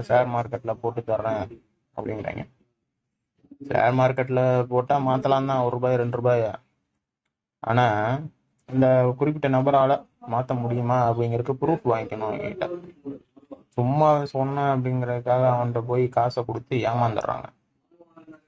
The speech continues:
இன்னும் சிலர் லோன்லாம் போட்டு காசை வாங்கி கொடுத்துட்டு, அவங்க ரெண்டா ம-, ரெண்டு மடங்கு ஆனதுக்கப்புறம் அந்த கா-, பாதி காசை எடுத்து லோனை அடைச்சிடலாம் அப்படின்னு நினைச்சிட்டுலாம் வாங்கி கொடுக்குறாங்க.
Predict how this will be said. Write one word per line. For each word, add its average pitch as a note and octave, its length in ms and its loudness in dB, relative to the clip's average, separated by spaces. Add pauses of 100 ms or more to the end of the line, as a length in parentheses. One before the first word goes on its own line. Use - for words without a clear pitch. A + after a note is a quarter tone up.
(220)
இன்னும் A#2+ 180 0
சிலர் B2 260 0
லோன்லாம் C#3 540 2
போட்டு B2 260 -2
காசை B2 300 0
வாங்கி A2+ 680 -6 (600)
கொடுத்துட்டு, B2 680 0 (160)
அவங்க C3+ 500 2
ரெண்டா C#3 220 2
ம-, C3 180 4
ரெண்டு B2+ 200 2
மடங்கு C#3 260 2
ஆனதுக்கப்புறம் C3 380 2
அந்த C3+ 200 2
கா-, B2 220 6
பாதி B2+ 260 2
காசை B2+ 300 0
எடுத்து A#2+ 300 -2
லோனை B2 180 4
அடைச்சிடலாம் A#2 640 -2 (920)
அப்படின்னு C3+ 400 2
நினைச்சிட்டுலாம் C3 420 2
வாங்கி C3+ 260 2
கொடுக்குறாங்க. A2+ 600 -4